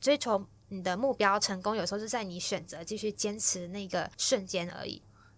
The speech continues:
在事情发生前觉得不可能，是因为那时候继续那半年之前，就觉得自己好像没有达到那个目标，好像还是很远啊之类的，不太可能做到。但是我继续坚持下来了，那时候真的就是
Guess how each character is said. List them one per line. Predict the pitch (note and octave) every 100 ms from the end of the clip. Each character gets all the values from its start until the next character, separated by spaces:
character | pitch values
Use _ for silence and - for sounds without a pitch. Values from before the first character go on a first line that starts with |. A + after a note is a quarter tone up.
| _
在 | - D4
事 | C#4 E4
情 | C4+
发 | A#3 A#3+
生 |
前 | B3 G3+ G3
觉 | G3+
得 | G3 G3 -
不 | -
可 | - G#3
能， | D#3+
是 | F#3
因 | A3+
为 | A3+
那 | A#3+
时 | A#3 G3
候 | G#3+ G3 F#3 - -
继 | D#4+
续 | C#4+ D4+ C#4 A#3 F#3+ B2+ -
那 | B3 C4+
半 | B3+
年 | A3+ F3+
之 | F#3
前， | F3+ - - - -
就 | -
觉 | D4 G#3+
得 | G3+
自 | -
己 | A3
好 | F#3
像 | F3 A#3+ A3 G3+ -
没 | A#3+
有 | C4+ A#3
达 | G3
到 | G#3
那 | A#3
个 |
目 | G#3+
标， | G3+
好 | F#3
像 | F3+
还 | B3+ G3+
是 | A#3+
很 | G#3 G3
远 | G3 -
啊 | - F3+
之 | -
类 | G3 G3
的， | - -
不 | A#3
太 | A3
可 | - F#3
能 | -
做 | A3
到。 | - F#3+ - -
但 | D4+
是 | D#4+
我 | B3 F3+ -
继 | - A3+
续 | A#3
坚 | G3
持 | F#3+ -
下 | -
来 | F#2+ -
了， | - - - - - -
那 | C4+ B3
时 | G3+
候 | A3+ A#3
真 | A#3
的 | G#3
就 | F#3+
是 | G#3+ G#3+ G3 F3